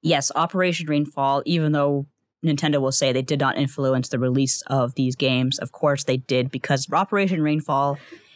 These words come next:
generated a lot of talk around the fact Nintendo was not localizing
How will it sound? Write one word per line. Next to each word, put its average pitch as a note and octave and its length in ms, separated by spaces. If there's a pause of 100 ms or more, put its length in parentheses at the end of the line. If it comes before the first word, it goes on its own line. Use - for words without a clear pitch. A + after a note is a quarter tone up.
(240)
generated E3 460
a C#3+ 60
lot C#3 360
of C#3 200
talk - 500 (160)
around G3 240
the A3+ 80
fact F#3 300
Nintendo F#3 440
was E3+ 160
not D3+ 340 (140)
localizing C#3 880